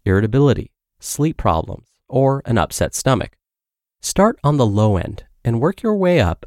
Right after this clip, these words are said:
until you notice that caffeine boost. If you're wired with a single small cup of coffee, stop. When you opt for the extra large unnecessarily, you train your body to need an extra large. Weight and body composition aside,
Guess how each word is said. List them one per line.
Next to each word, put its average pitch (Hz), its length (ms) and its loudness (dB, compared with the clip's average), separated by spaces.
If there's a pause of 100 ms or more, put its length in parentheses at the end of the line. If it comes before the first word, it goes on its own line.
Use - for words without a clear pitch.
until 127 220 0
you 123 100 2
notice 156 320 0
that 113 260 -4
caffeine 98 520 -4
boost. - 400 -4 (420)
If - 120 -12
you're 92 120 -2
wired 139 420 0
with 110 140 -6
a 117 60 -4
single 147 400 -2
small 110 360 -4
cup - 220 -8
of - 100 -8
coffee, 113 460 -2 (260)
stop. - 400 -6 (680)
When 123 140 0
you 120 200 0
opt 175 280 0
for - 140 -4
the 117 180 -4
extra - 340 -4
large 92 460 -2
unnecessarily, 107 920 0 (260)
you 120 120 0
train 190 300 -2
your 202 120 0
body 120 340 0
to - 120 -8
need 135 480 0 (100)
an 131 120 2
extra 95 320 -2
large. 135 460 -2 (680)
Weight 165 300 0 (180)
and 135 160 -2
body 170 280 0
composition 156 580 -4
aside, 107 460 0